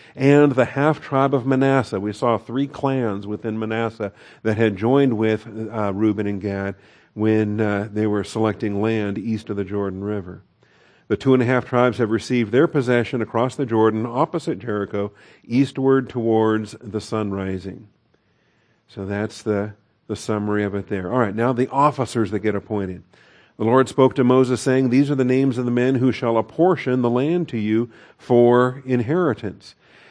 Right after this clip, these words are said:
And, and so it's kinda curious to me on, on other events, like when Moses needed, uh, judges or when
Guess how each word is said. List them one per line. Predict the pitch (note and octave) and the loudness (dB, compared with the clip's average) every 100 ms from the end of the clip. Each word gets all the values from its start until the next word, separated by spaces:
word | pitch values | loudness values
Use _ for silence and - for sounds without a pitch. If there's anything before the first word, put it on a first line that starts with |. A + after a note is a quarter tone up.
| - | -2
And, | A#2+ | 4
and | C3+ C3 C3+ B2+ | 4 4 0 4
so | D#3+ | 6
it's | C#3+ - | 6 2
kinda | F3+ F3+ | 0 0
curious | - - G#3+ G3+ B2+ - | 0 0 2 4 4 2
to | A#2 | 0
me | A#2+ A#2+ | 2 4
on, | A#2+ | 2
on | A#2+ A#2 | 0 0
other | B2+ F3 E3+ | 2 4 4
events, | A#2 A#2+ A2 B2 - | 4 2 2 0 0
like | A#2+ A#2 | 0 2
when | A#2+ A2 | 0 2
Moses | A#2 C3+ B2 A#2+ | 4 4 2 0
needed, | A#2 B2 A#2+ A2 G#2 | 0 0 2 0 -2
uh, | A2 | -8
judges | G#2+ B2 A#2 B2+ B2 A2 | -2 -2 2 2 2 0
or | C3 A2 A2 | -2 0 2
when | G#2 A2 | 2 -2